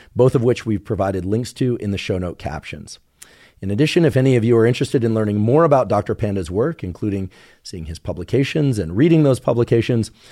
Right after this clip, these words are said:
or supporting his laboratory, you can do that by going to his laboratory website, which we have also linked in the show note captions. Before we begin, I'd like to emphasize that this podcast is separate from my teaching and research roles at Stanford. It is, however, part of my desire and effort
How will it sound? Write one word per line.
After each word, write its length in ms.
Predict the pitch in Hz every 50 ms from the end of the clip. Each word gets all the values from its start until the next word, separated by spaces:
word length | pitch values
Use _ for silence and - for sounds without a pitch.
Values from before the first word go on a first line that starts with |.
| - - _ -
or 80 | 107
supporting 500 | - - 104 - - - 185 185 170 143
his 160 | 127 113 95
laboratory, 520 | 104 101 101 98 104 98 - 117 110 104 98
you 100 | 95 90
can 160 | - 107 104
do 160 | 98 131 143
that 260 | 160 156 143 135 - - - - - - - - -
by 260 | - 104 104 101 95
going 240 | 90 123 131 143 135
to 80 | - 139
his 140 | 107 92
laboratory 420 | 113 107 107 110 101 - 113 104 98
website, 480 | 95 117 127 117 - - 139 135 127
which 240 | - 104 101 - -
we 80 | 110 98
have 100 | 92 80 -
also 340 | 110 123 127 - - 131 117
linked 360 | 104 98 95 98 95 - - _ -
in 100 | 87 85
the 80 | 80
show 160 | - - 80
note 220 | 78 76 71 - -
captions. 560 | - - - - - - - - - - - _ _ _ -
Before 260 | - 113 - 131 127
we 100 | 117 107
begin, 400 | 90 101 98 123 143 160 165 - -
I'd 140 | 110 110 101
like 160 | 104 101 95
to 80 | - 104
emphasize 520 | 104 92 104 98 - 117 104 98 90 -
that 120 | 95 87
this 140 | - 95 -
podcast 600 | - - 98 92 82 - 107 90 90 87 - - -
is 140 | - 117 -
separate 320 | - - - - 139 120 -
from 120 | 117 104
my 100 | 98 92
teaching 340 | - - 95 - - 101 90
and 100 | 87 82
research 380 | 85 82 - 95 82 - -
roles 200 | 90 82 82 78
at 120 | 87 - -
Stanford. 480 | - - 80 73 67 - - - - _ _ _ _ - - _ _
It 100 | - 113
is, 160 | 120 127 127 113
however, 400 | 131 120 127 131 123 127 123 104
part 200 | - 127 110 104
of 60 | 98
my 80 | 98
desire 440 | 90 95 90 85 107 107 120 135 131
and 80 | 127 -
effort 380 | - 107 98 - 110 101 -